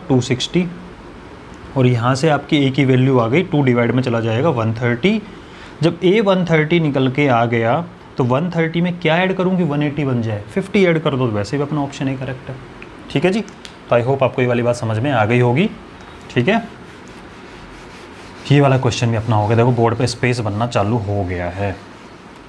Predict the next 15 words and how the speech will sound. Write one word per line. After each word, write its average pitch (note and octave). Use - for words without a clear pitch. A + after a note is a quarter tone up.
ठीक D3+
है G3+
जी, G#2+
सही F#3+
है। G#3
चलें A#3
आगे, G#3
आगे A#2+
देखते D3+
हैं, D#3
इलेवंथ B2
question C#3
पकड़ते B2+
हैं। C#3
हम्म, B2+